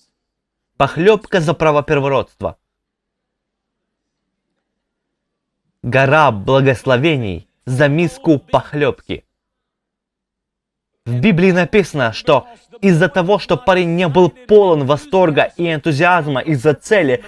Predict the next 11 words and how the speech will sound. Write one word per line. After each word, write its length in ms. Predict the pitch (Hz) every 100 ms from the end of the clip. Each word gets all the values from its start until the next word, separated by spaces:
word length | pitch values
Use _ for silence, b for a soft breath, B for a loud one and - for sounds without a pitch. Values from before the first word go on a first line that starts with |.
| B
замысла, 680 | 131 131 214 165 139 117 101
призвания 600 | 147 139 147 190 165 123
и 180 | - 156
помазания 680 | 147 131 131 127 196 147 135
и 60 |
благословения, 880 | 135 156 147 135 156 170 202 127 101 B B -
которые 280 | 185 190 165
были 240 | 214 196
в 60 | 165
его 240 | 160 156
жизни, 440 | 175 214 143 117